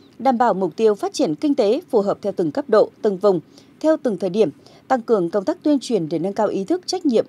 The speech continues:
của các cấp, các ngành và của mỗi người dân. Cụ thể hóa chỉ đạo của Thủ tướng, mỗi xã phường là một pháo đài chống dịch, mỗi người dân là một chiến sĩ. Ngày mùng mười tháng chín, Hội Chữ thập đỏ tỉnh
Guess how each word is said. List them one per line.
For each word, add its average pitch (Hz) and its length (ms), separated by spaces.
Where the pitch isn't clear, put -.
của 180 120
các 226 180
cấp, 302 140
các 349 180
ngành 185 280
và 185 140
của 202 240
mỗi 160 160
người 302 180
dân. 190 220
Cụ 262 120
thể 269 200
hóa 202 360
chỉ 262 200
đạo 190 220
của 214 120
Thủ 185 140
tướng, 196 280
mỗi 233 220
xã - 180
phường 220 300
là 233 100
một 214 200
pháo 185 160
đài 220 220
chống 165 200
dịch, 233 200
mỗi 226 160
người 302 180
dân 190 260
là 185 120
một 147 200
chiến 147 180
sĩ. 220 260
Ngày 302 100
mùng 247 180
mười 247 180
tháng 220 200
chín, 233 380
Hội 233 280
Chữ 214 120
thập 330 160
đỏ 196 120
tỉnh 190 260